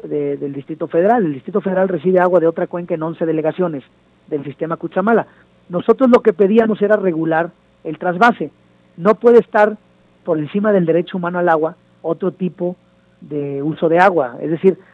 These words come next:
no puedes poner por encima, si estamos aprobando una ley que precisamente está garantizando el derecho humano al agua, tú no puedes trasladar volúmenes de agua de una cuenca a otra para, eh, riego, para, eh, fracking, para otras,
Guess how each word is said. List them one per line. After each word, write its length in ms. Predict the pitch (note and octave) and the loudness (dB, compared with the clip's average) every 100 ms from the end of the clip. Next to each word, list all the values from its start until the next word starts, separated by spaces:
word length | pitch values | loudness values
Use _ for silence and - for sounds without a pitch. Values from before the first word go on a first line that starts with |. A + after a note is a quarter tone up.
| _ | _
no 180 | F3 F3+ | -4 -4
puedes 280 | E3+ G#3+ G#3 | 0 0 0
poner 340 | - F#3 G3 | -2 -4 -4
por 160 | F3 E3 | -2 -4
encima, 340 | D3 C3+ F#3+ | -4 -6 -6
si 60 | D3 | -6
estamos 260 | - G3 F#3+ | -6 -2 0
aprobando 400 | F3 F#3 F#3+ G3 | 2 2 2 0
una 140 | F#3+ | 0
ley 220 | F#3+ E3+ - _ _ _ _ _ | 0 0 -6 _ _ _ _ _
que 200 | - D3+ | -6 -6
precisamente 580 | C#3+ C#3 D#3 F#3 F3+ F3 | -4 -6 -4 -2 -4 -6
está 160 | D3+ E3+ | -6 -4
garantizando 600 | F3 D#3 D3+ F3 F3 F3 | -2 -4 -4 -4 -2 -2
el 60 | |
derecho 300 | D3+ D3 D#3 | -2 -4 -4
humano 180 | F3 F#3 | -6 0
al 80 | G3 | 2
agua, 200 | F3+ F#3 | 2 0
tú 120 | - | -2
no 140 | F#3+ F#3 | -4 0
puedes 280 | F#3+ G3 - | 0 0 -2
trasladar 540 | E3+ D3 C#3+ D#3 D#3+ - _ _ _ _ - | -4 -2 0 0 -2 -6 _ _ _ _ -8
volúmenes 420 | D3+ F3 F#3 E3+ | -4 -2 -2 0
de 60 | |
agua 160 | E3+ E3+ | 2 2
de 60 | E3+ | 0
una 140 | E3+ | -4
cuenca 340 | - E3+ E3 E3 | -8 -8 -2 0
a 40 | |
otra 300 | E3 D#3+ E3+ _ _ _ - | 0 -2 -8 _ _ _ 0
para, 400 | F3 F#3 F#3+ G3 _ _ _ - | 4 4 2 -2 _ _ _ -10
eh, 800 | - D3+ D3 C#3+ C#3+ C#3+ C#3+ D3 - | -4 -2 0 0 0 -2 -4 -8 -6
riego, 520 | D#3+ F#3 F#3+ F#3+ F#3+ - _ - | 2 4 6 2 -4 -10 _ 2
para, 440 | E3+ F3+ F#3 F#3 - _ _ | 6 6 4 0 -8 _ _
eh, 360 | - D3+ D3 C#3+ | -4 -2 0 2
fracking, 460 | F#3 G3 - G3+ F#3 _ _ | 4 4 2 -8 -10 _ _
para 200 | - D#3 | 0 4
otras, 280 | F#3+ G3 G#3+ | 4 4 0